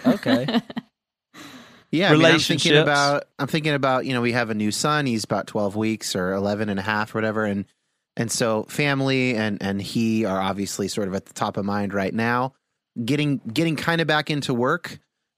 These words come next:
Speaker 3: um, slowly. And that, so that feels like also a domain that I, I need some of
Speaker 1: Mm-hmm.
Speaker 3: that. I need to be,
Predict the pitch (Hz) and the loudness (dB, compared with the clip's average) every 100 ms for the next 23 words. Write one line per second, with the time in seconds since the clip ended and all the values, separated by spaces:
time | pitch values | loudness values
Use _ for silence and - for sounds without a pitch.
0 | - 107 107 104 - - 120 127 135 139 | -4 -2 0 -2 -6 -2 0 0 0 0
1 | 131 113 110 110 - 117 113 - 123 123 | 0 0 0 -2 -2 -2 -2 -2 0 0
2 | 127 - - - 113 107 - 113 107 120 | -2 -6 -8 -4 -2 -2 -2 -4 -2 -2
3 | 110 113 110 113 113 107 101 101 98 - | 0 -2 0 -2 0 0 0 0 -2 -8
4 | _ _ - 101 107 113 120 127 - - | _ _ -6 -2 0 0 -2 -4 -6 -4
5 | 120 120 117 120 127 110 113 110 107 110 | -2 -2 0 0 0 -2 -4 -2 -2 0
6 | 107 107 | 0 -2